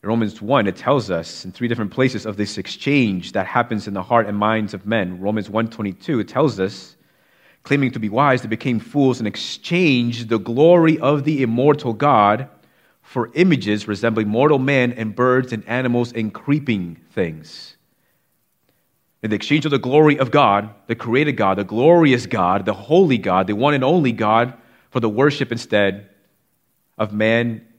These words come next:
and animals and man-made objects. And Romans, Romans one continues, verse twenty-four, "Therefore God gave them up in the lust of their hearts to impurity, to the dishonoring of their bodies among themselves, because they exchanged the truth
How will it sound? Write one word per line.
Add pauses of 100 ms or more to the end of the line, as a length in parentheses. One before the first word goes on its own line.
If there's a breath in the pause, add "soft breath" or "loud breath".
(440)
and
animals (140)
and
man-made
objects. (1200)
And
Romans, (160)
Romans
one
continues,
verse
twenty-four,
"Therefore
God
gave
them
up
in
the
lust
of
their
hearts
to
impurity, (960)
to
the
dishonoring
of
their
bodies
among
themselves,
because
they
exchanged
the
truth